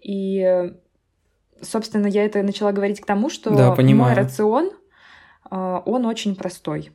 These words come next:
Speaker 1: То есть мне не хочется постоянно съедать какой-то фастфуд, мне не хочется макарошки с сосисками, потому что я, во-первых, понимаю, что это не полезно, что мне это,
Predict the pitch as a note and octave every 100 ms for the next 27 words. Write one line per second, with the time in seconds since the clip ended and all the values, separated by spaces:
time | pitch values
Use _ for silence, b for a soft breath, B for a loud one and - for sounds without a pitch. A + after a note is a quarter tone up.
0 | _ - F#3+ F#3 - F#3+ G#3 B3 B3 B3+
1 | C4 - G3 F#3+ - G3 G3+ G3+ F#3+ F#3+
2 | G3 G3 F#3+ - F#3 F3+ F3+ F#3 - -
3 | D#4+ A#3+ G#3 G#3 A3 - - F#3 F#3 G#3
4 | D#4 - C4 A#3 - B3 - G3+ F#3+ F#3
5 | F#3+ F#3+ - F#3+ F#3+ F#3+ F#3 - G#3+ A3
6 | G#3+ F3+ - F#3 G3 G3 G#3 A3+ D4+ B3+
7 | A#3+ A#3 B B B - - G#3 A3 A3
8 | G#3+ F#3+ F#3+ F#3 F3+